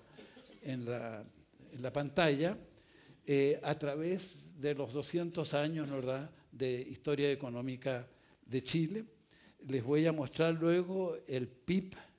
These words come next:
per cápita de Chile en relación al pib per cápita de Estados Unidos.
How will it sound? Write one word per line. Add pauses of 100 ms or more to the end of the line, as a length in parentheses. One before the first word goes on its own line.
(140)
per
cápita
de
Chile (360)
en
relación
al
pib
per
cápita
de (320)
Estados
Unidos.